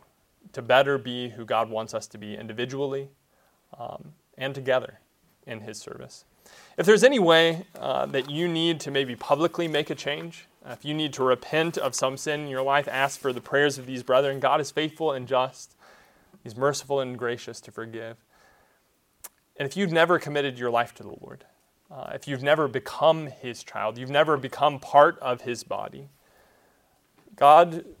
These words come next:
through the sacrifice of his Son, has made a way for you to be cleansed of your sins. If you're willing to put the old man of sin to death, to bury him,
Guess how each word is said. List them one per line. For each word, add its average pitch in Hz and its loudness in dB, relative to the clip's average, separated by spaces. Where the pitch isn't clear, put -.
through 170 -2
the 170 0
sacrifice 156 0
of 123 -12
his 139 -10
Son, 120 -4
has 117 -12
made 143 -6
a 131 -4
way 123 0
for 120 -12
you 127 -10
to 135 -16
be 123 -10
cleansed 120 -8
of 120 -18
your 113 -12
sins. - -18
If 139 -4
you're 170 8
willing 143 4
to - -16
put 135 2
the 139 0
old 147 6
man 143 2
of 135 -2
sin 139 0
to 131 -10
death, 131 0
to 120 -10
bury 156 2
him, 143 -2